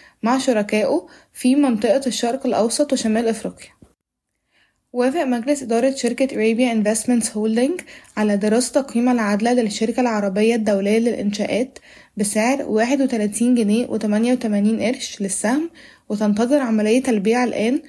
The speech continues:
موافقة الجمعية العمومية، وتهدف إلى إسقاط كافة الديون المتعلقة بالاستثمار التي تصل إلى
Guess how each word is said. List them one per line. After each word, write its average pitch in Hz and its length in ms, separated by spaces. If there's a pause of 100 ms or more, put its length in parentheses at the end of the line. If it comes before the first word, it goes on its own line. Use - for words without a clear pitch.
(300)
موافقة 254 400
الجمعية 214 360
العمومية، 214 600 (540)
وتهدف 254 460
إلى 208 240
إسقاط 240 380
كافة 240 360
الديون 214 380
المتعلقة 226 600
بالاستثمار 208 880
التي 208 220
تصل 226 260
إلى 254 320